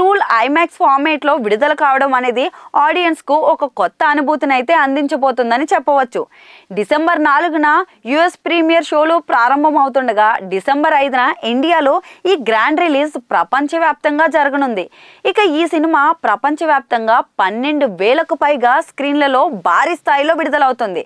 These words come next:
ఇప్పటికే మ్యూజికల్ ప్రమోషన్స్, యాక్షన్ సీక్వెన్సెస్,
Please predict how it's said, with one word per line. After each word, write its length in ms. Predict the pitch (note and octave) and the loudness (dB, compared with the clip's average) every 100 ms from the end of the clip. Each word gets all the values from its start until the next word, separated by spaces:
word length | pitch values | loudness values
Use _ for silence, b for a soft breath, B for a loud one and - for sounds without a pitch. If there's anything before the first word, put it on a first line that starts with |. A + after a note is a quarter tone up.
| B B B B F3+ | B B B B -6
ఇప్పటికే 460 | - D4 D#4 D4+ E4+ E4+ | -2 -2 -2 0 0 0
మ్యూజికల్ 500 | C4+ D#4+ E4 F4 E4 D#4+ | -2 -2 -2 -2 -2 0
ప్రమోషన్స్, 580 | D4 D4+ D4+ D4 C#4+ - B B C4+ | 0 0 -2 -4 -4 -8 B B -4
యాక్షన్ 220 | D#4+ - F#4+ F4+ | -4 -2 -4 -2
సీక్వెన్సెస్, 640 | D4+ C#4 C#4+ C#4 C#4 C#4 | -4 -2 -2 0 0 0